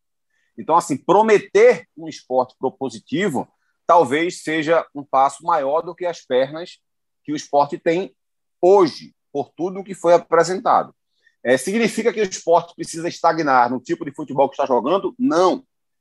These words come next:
em hipótese alguma. O Sport tem que jogar muito mais do que, do que vem jogando,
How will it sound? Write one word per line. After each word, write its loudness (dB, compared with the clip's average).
em -4
hipótese -2
alguma. -6
O -20
Sport 0
tem 0
que -12
jogar 4
muito -4
mais 2
do -10
que, -12
do -8
que -2
vem 2
jogando, -2